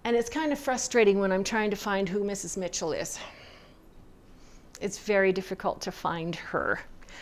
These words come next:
I did find a little bit of information, though. P J Collins, we've already talked about. He was already an artist. Uh, Missus Moe was Sarah Moe, and she worked at the Campbell Clinic.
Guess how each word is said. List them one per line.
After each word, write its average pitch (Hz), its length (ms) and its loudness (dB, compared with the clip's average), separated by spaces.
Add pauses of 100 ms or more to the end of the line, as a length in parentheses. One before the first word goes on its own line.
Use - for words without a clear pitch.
(280)
I - 20 4
did 349 200 12
find 294 260 12
a - 20 10
little 226 260 12
bit 190 140 8
of 170 80 6
information, 170 760 2
though. 170 300 2 (3250)
P 254 140 8
J 208 180 10
Collins, 202 560 8
we've 190 180 4
already 175 300 2
talked 226 380 4
about. 196 320 10
He 180 100 -2
was 170 160 0
already 185 460 10
an 180 120 8
artist. 175 600 8 (760)
Uh, 214 260 12
Missus 262 340 4
Moe 208 300 12
was 196 280 12
Sarah 233 420 10
Moe, 175 300 6
and 226 100 4
she 269 200 2
worked 202 240 4
at - 80 -6
the - 80 -2
Campbell 180 340 6
Clinic. - 640 4